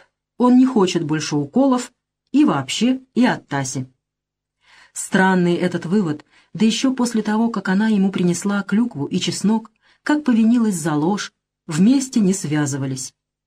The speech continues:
Но было именно так. Надо будет отбиться от этих уколов во что бы то ни стало.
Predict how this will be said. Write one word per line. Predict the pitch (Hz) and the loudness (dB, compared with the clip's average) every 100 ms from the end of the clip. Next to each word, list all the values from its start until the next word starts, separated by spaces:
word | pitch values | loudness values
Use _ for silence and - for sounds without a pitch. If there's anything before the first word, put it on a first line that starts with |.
| _ _ | _ _
Но | - 233 | 2 4
было | 311 330 | 6 4
именно | - 185 226 202 170 | 4 2 4 2 0
так. | 170 131 131 _ _ _ _ _ - | -4 -6 -6 _ _ _ _ _ -4
Надо | 170 185 185 | 0 2 2
будет | 175 190 190 - | 0 0 -2 -4
отбиться | 185 185 175 220 226 170 | -4 -2 0 0 0 -8
от | 156 | -8
этих | 170 180 - | -8 -6 -6
уколов | 220 320 170 143 | 0 2 2 0
во | 156 170 | -2 -2
что | - | -2
бы | 214 | -2
то | 226 | 0
ни | 220 | -2
стало. | 226 - 147 131 | -2 -2 -4 -4